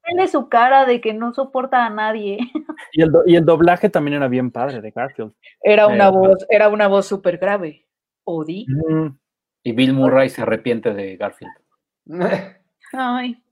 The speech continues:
Speaker 4: Esa, Arthur, para que veas, yo la mayoría de estas,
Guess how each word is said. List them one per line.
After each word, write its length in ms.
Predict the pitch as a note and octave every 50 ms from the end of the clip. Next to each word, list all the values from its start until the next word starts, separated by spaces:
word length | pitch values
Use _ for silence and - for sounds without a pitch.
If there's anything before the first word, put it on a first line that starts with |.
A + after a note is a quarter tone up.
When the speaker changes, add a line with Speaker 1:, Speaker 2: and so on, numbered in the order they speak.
| _ _ _ _ _ _ _ _ _ _ _ _ _ _
Speaker 4:
Esa, 480 | D#3 E3 E3 E3 F3 F#3+ F3+ F3+ F3 E3
Arthur, 300 | E3 D#3+ - F#3 F#3+ F#3
para 180 | F3+ D#3 C3+
que 80 | B2 C3+
veas, 240 | C3 C#3+ D3 D3 D3
yo 240 | D#3+ E3 E3 E3 E3
la 160 | D3 C#3+ C3+ B2+
mayoría 260 | C3 C3+ C3+ C#3 D#3
de 80 | D#3+
estas, 280 | D#3 D#3+ F3 D#3+ - _